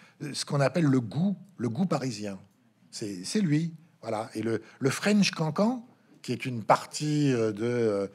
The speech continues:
son opéra bouffe, euh, Orphée aux Enfers, et cetera. Euh, alors, on va la, les Anglais vont adorer, ils vont le reprendre à Londres, euh, l'air et les, et la danse, et cetera, et ils vont appeler ça, évidemment, French Cancan. Et donc,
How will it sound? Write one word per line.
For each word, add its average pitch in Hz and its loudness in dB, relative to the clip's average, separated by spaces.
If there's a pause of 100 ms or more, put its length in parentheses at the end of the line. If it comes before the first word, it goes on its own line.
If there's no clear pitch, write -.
(260)
son 120 -4
opéra 113 2
bouffe, 120 -4
euh, 101 -6
Orphée 104 -12
aux 98 -6
Enfers, 117 -6
et 95 -14
cetera. 165 -16 (440)
Euh, 107 -2 (460)
alors, 139 0
on 160 4
va 165 6
la, 170 2 (320)
les 139 2
Anglais 180 8
vont 95 -4
adorer, 123 4 (460)
ils 113 -8
vont 120 -2
le 117 4
reprendre 143 6
à 117 8
Londres, 185 0 (500)
euh, 113 -20
l'air 156 0
et 92 -4
les, 90 -6
et 143 -12
la 87 -16
danse, 135 -4
et - -20
cetera, 190 -10
et 131 -6
ils 120 -4
vont 110 -2
appeler 101 -6
ça, 180 0
évidemment, 131 -2
French 175 0
Cancan. 120 -6
Et - -20 (720)
donc, 135 -2